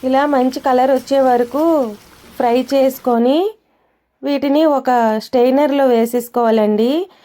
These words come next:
ఇంతేనండి, మన పప్పు చెక్కలు అయితే రెడీ అయిపోయాయి. మంచి క్రిస్పీగా, టేస్టీగా ఉంటాయండి. ఇదే ప్రాసెస్‌లో చేసుకోండి, చాలా బాగా వస్తాయి.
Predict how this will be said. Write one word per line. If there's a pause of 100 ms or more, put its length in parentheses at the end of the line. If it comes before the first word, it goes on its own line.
(1040)
ఇంతేనండి,
మన
పప్పు
చెక్కలు
అయితే
రెడీ
అయిపోయాయి. (640)
మంచి
క్రిస్పీగా,
టేస్టీగా
ఉంటాయండి. (100)
ఇదే
ప్రాసెస్‌లో
చేసుకోండి,
చాలా
బాగా
వస్తాయి.